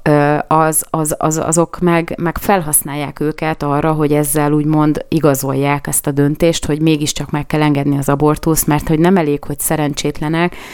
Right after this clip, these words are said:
még ostobák is, mert ugye nem védekeznek, meg nem figyelnek oda, és így tovább, tehát azért megesik. Szóval ez az egész valahol egy ilyen hihetetlenül gonosz dolog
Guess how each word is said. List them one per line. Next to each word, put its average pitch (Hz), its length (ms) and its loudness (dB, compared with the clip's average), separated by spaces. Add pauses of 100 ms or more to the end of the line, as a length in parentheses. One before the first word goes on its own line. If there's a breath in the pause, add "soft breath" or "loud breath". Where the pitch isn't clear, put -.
(200 loud breath)
még 135 180 -2
ostobák 147 640 0
is, 139 320 -2
mert 156 300 -2
ugye 147 180 2
nem 165 200 4
védekeznek, 147 920 0
meg - 160 -6
nem 156 200 2
figyelnek 151 520 0
oda, 151 160 0
és 147 220 0
így 151 120 -4
tovább, 147 300 -2
tehát - 220 -6
azért 151 340 -2
megesik. 139 640 -2 (720 loud breath)
Szóval 165 240 4
ez 170 80 2
az 175 140 2
egész 214 340 2
valahol 165 580 2
egy 151 360 -4
ilyen 160 440 0
hihetetlenül 156 680 0
gonosz 143 400 0
dolog 139 460 2